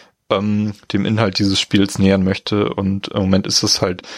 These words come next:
dass ich mich mal versuche an, an Witcher drei und dass das dann auch mit Ziel ist, dann nachher eine Podcast-Episode draus zu machen und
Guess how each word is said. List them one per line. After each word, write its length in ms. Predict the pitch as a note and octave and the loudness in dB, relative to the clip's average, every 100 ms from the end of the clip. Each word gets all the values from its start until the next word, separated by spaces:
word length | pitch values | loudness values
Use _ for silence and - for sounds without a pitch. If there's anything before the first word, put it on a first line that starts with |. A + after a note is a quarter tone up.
| - - - | -18 -8 0
dass 140 | G2+ | 2
ich 220 | G2+ - | 2 0
mich 200 | G2+ F#2 | -2 0
mal 80 | G2+ | 0
versuche 500 | - F#2+ G#2 - - | 0 2 0 0 0
an, 220 | G2 F#2+ | 0 -2
an 200 | - F#2+ | -2 -2
Witcher 280 | G2 - G#2 | 0 0 0
drei 540 | G2+ F#2 F2+ G2 F2+ | 0 2 2 4 2
und 260 | - G2 F#2 | 0 -4 -2
dass 120 | G2+ | 0
das 160 | G#2 - | 0 0
dann 120 | G2+ | 0
auch 180 | - - | -2 -2
mit 160 | G#2+ | -2
Ziel 380 | - - D3 C3 | 0 4 4 4
ist, 240 | A#2 - A#2 | 2 2 0
dann 80 | |
nachher 400 | A2+ - B2 A2+ | 0 0 2 4
eine 140 | G#2+ G#2+ | 4 0
Podcast-Episode 920 | - - B2 A2 - - G#2 A2 A2 | -6 -4 -2 0 -2 -2 0 2 2
draus 300 | G#2+ G#2 - | 2 2 0
zu 100 | - | 0
machen 440 | G#2 G#2+ A2 G#2 | 0 0 0 -2
und 240 | - G2 | -2 -4